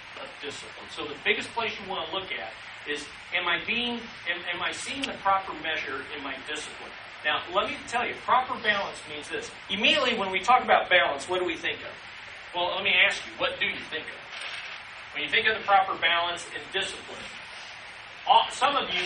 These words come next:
probably immediately think, "I'm being too what? Hard.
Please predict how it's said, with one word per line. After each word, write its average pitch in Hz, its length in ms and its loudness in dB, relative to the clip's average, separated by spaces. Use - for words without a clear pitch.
probably 202 400 2
immediately 185 400 -2
think, 190 260 0
"I'm 170 260 2
being 214 420 4
too 190 460 2
what? 175 200 2
Hard. 196 300 12